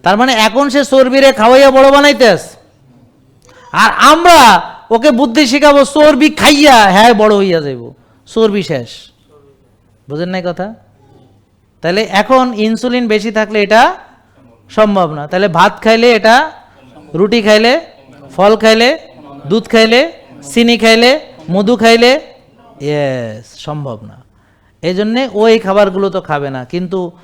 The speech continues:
প্রথম দিকে তো ওর অনেক খিদা লাগবে। এই জন্যে সে বেশি করে সবজি, ডিম, সবজি, মাছ, সবজি, মাংস খাবে, কিন্তু ওর ক্ষুধা আস্তে আস্তে কমে যাবে। কেন? কারণ এই খাবার খেলে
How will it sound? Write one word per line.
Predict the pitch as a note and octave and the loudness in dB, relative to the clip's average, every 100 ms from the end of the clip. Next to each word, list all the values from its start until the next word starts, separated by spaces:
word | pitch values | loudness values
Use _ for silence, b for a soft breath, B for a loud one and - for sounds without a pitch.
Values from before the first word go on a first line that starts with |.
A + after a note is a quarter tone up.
| b b - | b b -10
প্রথম | F3 G3 G3 | -8 -6 -6
দিকে | G3 F#3+ | -6 -6
তো | F#3 F#3+ | -8 -6
ওর | F3 F3 | -4 -4
অনেক | F3 F3 | -6 -8
খিদা | F#3 F3 | -4 -2
লাগবে। | D#3 B2+ B2+ C3+ b b - | -2 -6 -14 -20 b b -10
এই | F3 | -6
জন্যে | G3+ G#3 | -4 -6
সে | F#3+ G3+ | -4 -4
বেশি | F3 F3+ G3+ | -4 -6 -6
করে | G3 F#3 F#3 | -6 -4 -4
সবজি, | - F#3 E3+ F#3+ | -6 -10 -8 -8
ডিম, | F#3 F#3 | -6 -8
সবজি, | F#3 F3 E3+ | -10 -10 -8
মাছ, | F3+ F3 E3+ | -6 -6 -6
সবজি, | F3 E3 | -10 -10
মাংস | F3+ F3 F#3+ | -10 -10 -10
খাবে, | F#3 G#3 E3 b b b b _ | -8 -8 -8 b b b b _
কিন্তু | G#3+ G#3+ A3 | -8 -4 -2
ওর | A3 | -2
ক্ষুধা | - G3+ G#3+ A#3 | -4 -2 2 2
আস্তে | E3+ D#3+ - F#3+ | -2 -8 -6 -6
আস্তে | - G3 _ - | -6 -12 _ -12
কমে | G3+ E3+ | -8 -8
যাবে। | C3+ A#2+ A#2 _ _ _ _ _ | -10 -14 -20 _ _ _ _ _
কেন? | - G3+ D#3+ - _ _ _ _ _ | -6 -6 -6 -16 _ _ _ _ _
কারণ | F#3 G3+ G#3 | -6 -6 -4
এই | G3+ A#3+ | -2 0
খাবার | A#3 A#3+ A#3+ | 0 0 0
খেলে | A#3+ A#3 G#3+ | 0 0 -2